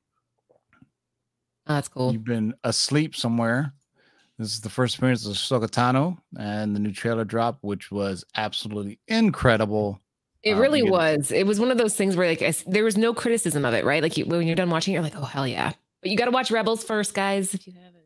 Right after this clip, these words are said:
Speaker 2: It is great. You saw Sabine Wren.
Speaker 1: Mm-hmm.
Speaker 2: Um, you saw, what's her name?
Speaker 1: My son has a
Speaker 2: Uh,
Speaker 1: crush on Sabine.
Speaker 2: yeah.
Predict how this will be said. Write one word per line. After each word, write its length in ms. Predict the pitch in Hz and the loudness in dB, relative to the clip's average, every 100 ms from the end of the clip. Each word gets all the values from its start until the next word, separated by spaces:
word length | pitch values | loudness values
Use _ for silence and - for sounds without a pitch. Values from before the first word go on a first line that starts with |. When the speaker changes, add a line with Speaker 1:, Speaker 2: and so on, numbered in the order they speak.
| 196 _ _ _ _ _ _ _ _ _ _ _ | _ _ _ _ _ _ _ _ _ _ _ _
Speaker 2:
It 200 | 123 120 | 0 0
is 140 | 113 98 | 0 -6
great. 360 | 95 90 76 - | -8 -6 -8 -14
You 160 | 123 110 | -12 -10
saw 200 | - 113 | -2 0
Sabine 420 | - 101 113 98 | 0 -4 -4 -2
Wren. 720 | 117 175 185 175 165 165 165 - - | 0 4 6 6 4 2 -4 -8 -8
Speaker 1:
Mm-hmm. 500 | 170 175 175 170 226 | -4 -2 -2 -2 -2
Speaker 2:
Um, 840 | 214 95 92 90 85 82 82 82 - | -2 -2 -4 -6 -8 -8 -10 -12 -14
you 100 | 107 | -8
saw, 640 | 104 - 113 107 101 101 95 | -6 0 2 2 2 0 -2
what's 220 | 107 131 | -4 -4
her 60 | 131 | -2
name? 560 | 127 127 127 127 123 | 0 0 0 0 0
Speaker 1:
My 160 | 120 117 - | -2 -4 -6
son 120 | 180 | -4
has 180 | 185 185 | -2 -4
a 40 | |
Speaker 2:
Uh, 100 | 180 | -4
Speaker 1:
crush 160 | 175 - | -6 -8
on 80 | 147 _ - | -14 _ -12
Sabine. 260 | 92 123 - _ _ _ _ _ _ | -12 -12 -18 _ _ _ _ _ _
Speaker 2:
yeah. 300 | 143 - - | -16 -14 -14